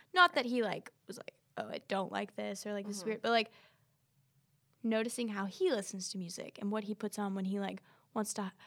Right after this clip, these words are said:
Speaker 1: kind of, like, get into a better mood or, like, stuff like that. It's
Speaker 2: Yeah.
Speaker 1: very cool to watch. I don't know why he specifically has, like, shown me that, but yeah. And I've, I've leaned into a lot of new genres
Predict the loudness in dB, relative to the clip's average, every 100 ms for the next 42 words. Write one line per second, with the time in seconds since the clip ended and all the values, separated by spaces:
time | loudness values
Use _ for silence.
0 | -20 -20 -4 0 2 2 0 -2 -4 0
1 | 0 2 0 0 -2 -2 -4 -8 -2 0
2 | 2 0 -4 _ _ _ -20 -16 -4 -2
3 | 0 0 0 0 -2 -4 -2 -2 -4 -4
4 | -4 -6 -8 -6 -4 -2 0 0 0 -2
5 | -4 -4 -8 -8 -14 -8 -6 -6 -6 -4
6 | -6 -6 -12 _ _ _ _ -4 -2 -2
7 | 0 0 0 -4 -2 -2 -4 _ _ _
8 | _ _ _ _ _ -6 -2 -2 2 2
9 | 2 2 2 2 -4 0 2 2 0 -2
10 | 0 0 0 0 0 -2 -6 -6 -6 -6
11 | -10